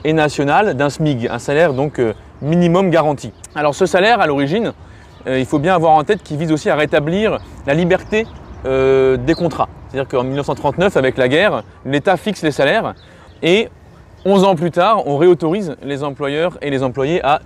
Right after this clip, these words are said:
discuter du niveau des salaires. Donc pour éviter les pertes an-, anticipées du côté salarié, on fixe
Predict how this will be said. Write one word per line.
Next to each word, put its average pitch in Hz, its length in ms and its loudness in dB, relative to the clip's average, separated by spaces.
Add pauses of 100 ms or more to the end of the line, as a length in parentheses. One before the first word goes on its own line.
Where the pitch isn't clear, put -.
discuter 139 500 -4 (380)
du 120 200 -4
niveau 139 220 0
des 135 80 2
salaires. 139 400 2
Donc 123 140 -4
pour 147 180 0
éviter 151 300 0
les 143 80 2
pertes - 480 -4 (120)
an-, 131 300 -4
anticipées 147 480 -2
du 139 140 -4
côté 147 180 -2
salarié, 135 540 0
on 135 60 -8
fixe - 360 -8